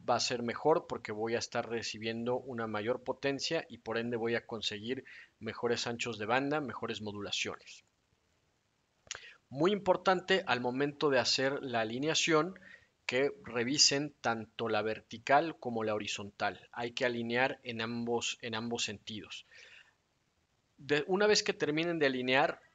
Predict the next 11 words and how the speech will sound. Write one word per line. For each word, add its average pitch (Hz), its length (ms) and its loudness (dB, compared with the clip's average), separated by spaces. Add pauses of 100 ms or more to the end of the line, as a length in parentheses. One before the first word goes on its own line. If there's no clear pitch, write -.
la 117 840 6
señal 135 680 2
se - 200 0
debería 117 280 4
de 127 80 6
ver 127 160 2
estable 123 500 0
como 107 220 -6
en 107 80 -4
este 117 260 -4
caso. - 380 -4